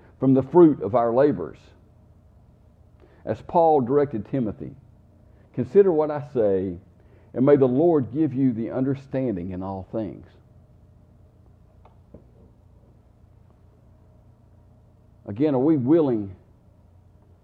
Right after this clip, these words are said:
to live this life? Are we willing to be dedicated, disciplined, and diligent?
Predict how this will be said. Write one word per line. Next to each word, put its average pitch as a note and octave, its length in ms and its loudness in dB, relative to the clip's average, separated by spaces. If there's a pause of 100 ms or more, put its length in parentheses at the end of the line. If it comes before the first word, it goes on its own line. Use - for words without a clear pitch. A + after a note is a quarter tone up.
(1040)
to C3+ 120 0
live C#3 380 2
this G#2+ 260 -6
life? D#2+ 320 -6
Are C3 60 -2
we C3+ 140 2
willing C3 460 2
to B2 120 -4
be A2+ 540 2 (1700)
dedicated, B2 720 0
disciplined, A2+ 560 -4
and F#2 180 -8 (440)
diligent? G#2 440 -8